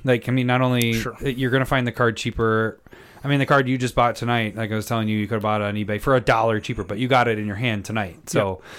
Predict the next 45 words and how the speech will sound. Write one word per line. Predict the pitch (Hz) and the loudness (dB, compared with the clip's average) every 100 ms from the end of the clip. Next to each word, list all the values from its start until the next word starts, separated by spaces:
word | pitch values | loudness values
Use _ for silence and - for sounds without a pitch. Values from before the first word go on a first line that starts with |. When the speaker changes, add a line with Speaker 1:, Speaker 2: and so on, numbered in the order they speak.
| - - - | -20 -20 -10
Speaker 1:
uh, | 120 113 101 98 | -4 -2 -2 2
Speaker 2:
And | 190 | 4
I | 190 | 4
wouldn't | 185 190 | 4 2
have | 147 | 2
bought | 147 143 | 0 0
it | 139 | -2
online. | 139 131 131 131 | -2 0 0 0
I | |
just | 135 143 | -2 -2
kinda | - 139 | 0 -2
saw | - 131 127 | 0 2 2
it. | |
I | 127 | 2
wanted | 131 127 | 0 -2
to | 123 127 123 127 | -2 -2 -2 -6
throw | 127 147 | -4 -2
a | 127 | 0
little | 127 120 | -2 -4
bit | 120 | -4
of | |
money | 123 123 120 | -4 -4 -4
towards | - 123 113 | -4 -4 -6
the, | 127 120 131 _ - | -4 -4 -6 _ -12
uh, | 147 123 | -6 -4
Phoenix | 120 151 127 - | -2 -2 -2 -4
games | 127 123 123 | -6 -6 -4
where | 123 | -4
we | 123 | -4
went, | 123 131 143 | -4 -6 -2
and | 135 | 0
I | |
was | 113 | 2
like, | 107 | 2
Speaker 1:
Mm-hmm. | 104 107 | 0 -2
Speaker 2:
"Yeah, | 175 - - - - - - _ | -6 -8 -18 -20 -20 -20 -20 _
that's, | 156 156 - | -2 -2 0
uh, | 151 147 139 135 - - _ _ _ _ _ _ - | 2 2 0 -2 -10 -20 _ _ _ _ _ _ -4
I've | 151 | -2
been | 143 156 | 0 0
wanting | 131 131 135 | -2 -2 -2
it, | 156 | -4
but | 147 | -4
I | 127 | -4
just | 123 - - | -6 -10 -16